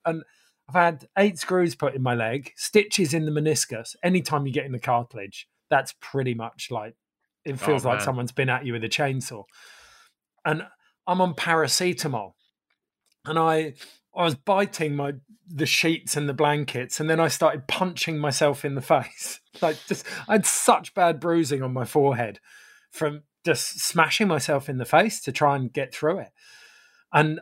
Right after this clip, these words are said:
Speaker 1: I've got a video. It's quite traumatizing. I really struggled to watch it. And it's after I've been punching myself in the face, and I'm just shaking. I'm the, <laughs> the guy, the guy op-, in the bed opposite me has just videoed me.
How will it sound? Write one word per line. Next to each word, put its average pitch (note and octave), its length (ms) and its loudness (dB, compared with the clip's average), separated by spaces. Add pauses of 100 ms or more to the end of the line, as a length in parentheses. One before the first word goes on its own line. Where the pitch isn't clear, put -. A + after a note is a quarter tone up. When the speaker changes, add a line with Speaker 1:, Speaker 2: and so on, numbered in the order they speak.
Speaker 1:
I've E3 160 2
got G#3+ 220 4
a - 20 -2
video. C3+ 600 0
It's D3 180 -2
quite F#3+ 360 2
traumatizing. C3+ 680 0
I D3+ 80 2 (100)
really C#3+ 300 2
struggled C3+ 400 0
to - 80 -14
watch C3+ 320 -4
it. B2+ 60 -8
And C3 80 -12
it's C3+ 240 -12
after F3+ 340 2
I've C3+ 100 -2
been D#3 160 -2
punching D3 380 -4
myself C#3 420 -2
in C3 80 -6
the B2 60 -6
face, C3+ 300 -2
and D3 220 -14 (680)
I'm F3+ 120 0
just - 160 4
shaking. D#3+ 560 0 (140)
I'm D#3 300 -6
the, D#3 320 -6
<laughs> - 60 -20
the - 160 0 (100)
guy, - 400 -6
the D#3 160 -8
guy G3+ 320 0
op-, F#3 220 -8
in D#3+ 220 0
the D#3+ 60 0
bed D#3 280 2
opposite D#3+ 500 0
me C3 160 -4
has B2+ 140 -6
just C3+ 260 -8
videoed C3 560 0
me. A#2+ 140 -10